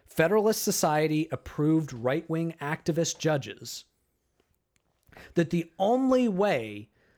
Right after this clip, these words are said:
that you can possibly have courts that are even somewhat remotely balanced is by filling it with, and, and I'm not even necessarily saying you need to fill with extremist partisans, but you, you need to,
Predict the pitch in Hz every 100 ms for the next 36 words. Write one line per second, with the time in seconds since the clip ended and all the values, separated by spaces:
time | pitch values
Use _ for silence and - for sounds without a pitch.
0 | _ - 151 165 175 175 160 - - 165
1 | 175 - 165 180 160 165 151 139 - 151
2 | 101 - - - _ _ - 147 143 190
3 | 202 185 175 - - 202 196 196 180 151
4 | 160 151 160 196 220 220 170 143 151 127
5 | - - - - - _ _ _ _ _
6 | _ _ _ _ 170 147 151 143 - 185
7 | 196 165 131 120 - _ _ _ _ 131
8 | 139 131 - - - _ _ _ _ _
9 | - 175 190 214 233 277 349 294 254 202
10 | 208 - 190 185 - 170 170 160 165 185
11 | 165 - 160 165 160 - 151 - - 160
12 | 165 147 - 165 190 - 101 104 - 185
13 | 202 208 180 185 247 226